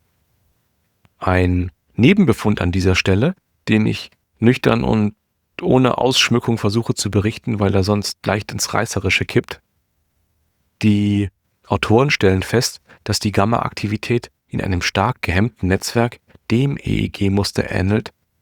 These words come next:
das bei Sterbenden abgeleitet werden kann. Es gibt da eine Arbeit aus dem Jahr zweitausenddreizehn, die einen Anstieg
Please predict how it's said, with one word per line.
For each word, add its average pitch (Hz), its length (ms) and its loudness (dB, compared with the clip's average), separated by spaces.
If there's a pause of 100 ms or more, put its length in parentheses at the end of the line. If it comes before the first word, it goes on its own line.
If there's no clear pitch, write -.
(380)
das 98 200 0
bei 92 340 2
Sterbenden 92 880 0 (640)
abgeleitet - 680 -4
werden - 240 -4
kann. - 360 -4 (1120)
Es - 100 -10
gibt - 160 0
da 104 120 4
eine 104 220 0
Arbeit 101 420 0
aus - 140 -4
dem 98 140 -2
Jahr 92 200 2
zweitausenddreizehn, 95 1080 -2 (480)
die 101 140 -2
einen 95 260 -2
Anstieg 104 600 -2